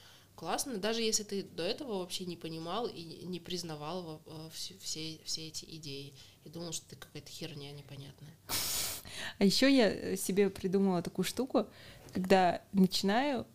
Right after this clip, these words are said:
Speaker 2: загоняться за тему того, делать что-то или нет, я просто веду список идеек в заметках в телефоне или в блокноте, когда как по настроению,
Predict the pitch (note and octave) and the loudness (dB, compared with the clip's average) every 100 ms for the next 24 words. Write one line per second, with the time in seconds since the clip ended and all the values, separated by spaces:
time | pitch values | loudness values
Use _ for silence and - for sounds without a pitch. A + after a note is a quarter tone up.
0 | - F3+ G3 G3 F#3+ F3 - - G3+ - | -2 4 8 10 10 8 4 -4 -8 -2
1 | E3+ E3+ D#3+ - F#3+ E3+ D#3+ F3 E3 E3 | 2 4 4 4 6 6 4 2 2 4
2 | E3+ F3+ E3+ - - F3 F3 E3+ E3 F3 | 6 6 6 0 0 0 2 2 4 6
3 | A#3+ D4 - - - - F#3+ F#3+ A3 B3 | 4 2 -8 -20 -20 6 6 8 6 6
4 | - G3 F#3 G3 - G#3 - - - - | 4 2 4 2 2 -2 0 -4 -6 -16
5 | - - - - - F3 G#3+ D#4 C4+ - | -18 -20 -18 0 4 6 6 6 4 -4
6 | - - - - F3 G3 G3+ G3 G3 D#3 | -20 -20 -20 -4 2 6 8 6 4 -6
7 | - - F3 F3+ - E3+ D#3 E3+ - - | -6 -2 0 0 0 0 0 -2 -12 -20
8 | - - - - - A3+ A3+ E3+ F3 F3 | -20 -20 -20 -10 4 6 6 6 4 4
9 | F3+ E3+ E3+ E3+ - E3 E3+ E3+ E3 E3 | 4 2 2 -4 -4 -2 -2 -2 -4 0
10 | E3+ E3 - - E3 D#3+ D#3+ | 2 4 2 -2 -2 0 0